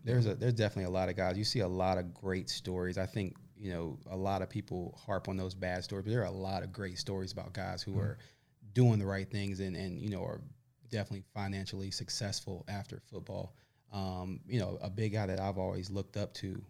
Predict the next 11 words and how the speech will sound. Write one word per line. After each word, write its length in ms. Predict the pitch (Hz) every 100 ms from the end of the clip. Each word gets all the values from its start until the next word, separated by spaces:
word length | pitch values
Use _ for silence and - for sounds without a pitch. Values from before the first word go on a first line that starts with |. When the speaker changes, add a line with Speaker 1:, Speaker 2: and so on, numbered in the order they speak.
| _ 101
Speaker 1:
um, 400 | 95 98 - 95
just 320 | 104 104 -
for 300 | 101 101 - - _ _ _ _ -
just 200 | 117 -
anything, 420 | 120 98 101 90 -
uh, 140 | 104
LeBron 420 | 98 95 107 98
James 300 | 98 98 95
is 160 | 101 101
Speaker 2:
Mm-hmm. 280 | 110 104 123
Speaker 1:
doing 400 | 113 101 92